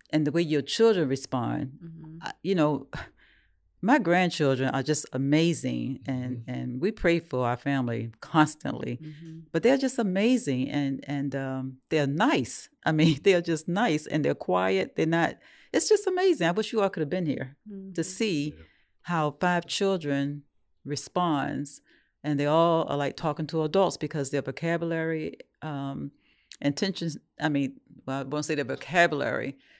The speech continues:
Speaker 1: it's just so well spoken of, and I'm just amazed. I'm amazed at what you all have done and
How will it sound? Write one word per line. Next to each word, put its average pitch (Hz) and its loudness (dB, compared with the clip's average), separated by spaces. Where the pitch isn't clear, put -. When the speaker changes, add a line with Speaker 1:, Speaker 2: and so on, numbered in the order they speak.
Speaker 1:
it's - -2
just - 0
so 160 2
well 143 2
spoken 175 -2
of, 139 -2
and 131 -6
I'm 214 0
just - -2
amazed. 135 -2
I'm 151 -4
amazed 147 0
at 127 -8
what 147 -2
you 151 0
all 131 2
have 123 -6
done 143 -2
and 131 -6